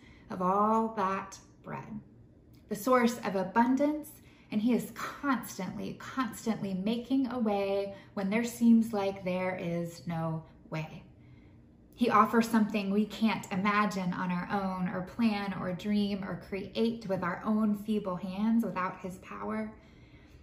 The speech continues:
So friends, I am learning. I am learning to trust every day that those crumbs that are in my hand, they are indeed enough.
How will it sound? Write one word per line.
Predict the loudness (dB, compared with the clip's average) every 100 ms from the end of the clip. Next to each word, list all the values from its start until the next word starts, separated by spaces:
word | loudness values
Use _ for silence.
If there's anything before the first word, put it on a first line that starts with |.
| -20 -20 -20 -20 -20 -20 -20 -12
So | -4 2
friends, | 6 8 8
I | 6 2
am | 2 2
learning. | 0 -4 -6 -10 -12 -20 -6
I | -2
am | 0 2
learning | 2 4 4 2 -2 -14
to | -10 -8
trust | -6 -2 -2 -4 -12 -6 0
every | 0 2 -2
day | -2 -6 -8 -12 -16 -20 -20 -20 -20 -20 -20 -16 -2
that | 2
those | 4 2 0 -12 -20 -20
crumbs | -4 4 4 6 2 0
that | 0 0
are | 2
in | 4 6
my | 4
hand, | 2 4 4 4 2 -4 -12 -20 -20 -20 -20 -16 -6
they | -2
are | 2 4 6 4
indeed | 2 -2 0 0 2 0 -2
enough. | -2 -2 -4 -8 -18